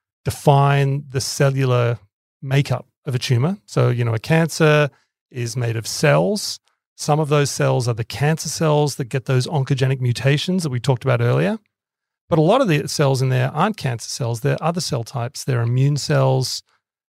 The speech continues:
They're fibroblasts, for example, the cells that make collagen and all sorts of other cells mixed in there. And there's this increasing appreciation that a cancer isn't just a random mess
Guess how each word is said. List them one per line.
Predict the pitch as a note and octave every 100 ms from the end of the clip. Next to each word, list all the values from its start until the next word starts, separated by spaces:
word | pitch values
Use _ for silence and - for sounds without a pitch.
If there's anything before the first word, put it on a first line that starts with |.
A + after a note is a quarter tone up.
| A#2
They're | A#2+ A#2 A2+ A2+ -
fibroblasts, | - - A2+ B2+ B2+ C3 B2 -
for | - C3
example, | A#2+ A#2+ -
the | A#2
cells | - B2+ A#2+ A2+
that | D#3
make | B2+ -
collagen | - C3+ B2 B2 A#2+ B2 B2 A#2+
and | A2 A2+ _ _ _
all | - E3+
sorts | - D3+
of | B2+
other | A#2+ B2+
cells | - B2 A2+ -
mixed | A#2+ - C3+
in | B2+
there. | A#2 G#2 - _ _ _ _ _ _
And | D#3 D3
there's | D3 D3 C3+
this | C#3 C#3+
increasing | F4+ E3+ C3 - F#3+ - E3
appreciation | - D#3 - C#3+ C#3+ E3+ D3+ A#2+ A#2
that | B2 A#2+ - _ _ _ _ _ _ _ -
a |
cancer | - - D#3+ E3 D#3 -
isn't | D#3+ D3+ C#3+
just | A#2+ C#3+ B2 - - _ -
a | C3 A#2+ A#2 A2+ A#2+ _ _ _
random | A#2+ B2 C3+ C#3 C#3 B2+ A#2+ A#2+ B2+
mess | C3 A#2+ - -